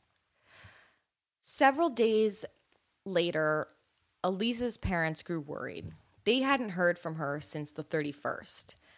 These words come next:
and she had been calling them every single day since she left on her trip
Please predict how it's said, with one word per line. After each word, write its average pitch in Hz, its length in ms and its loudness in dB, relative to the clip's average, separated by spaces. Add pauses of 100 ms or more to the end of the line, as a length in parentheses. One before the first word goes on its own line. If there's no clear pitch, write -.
(320)
and 160 460 -2
she - 260 -4
had 208 420 4
been 175 160 -2
calling 160 440 -2
them 143 180 -4
every 156 260 -2
single 151 300 -6
day 143 280 0
since 165 320 -6
she 160 200 -4
left 143 520 -4
on 147 200 -2
her 151 120 -6
trip - 340 -6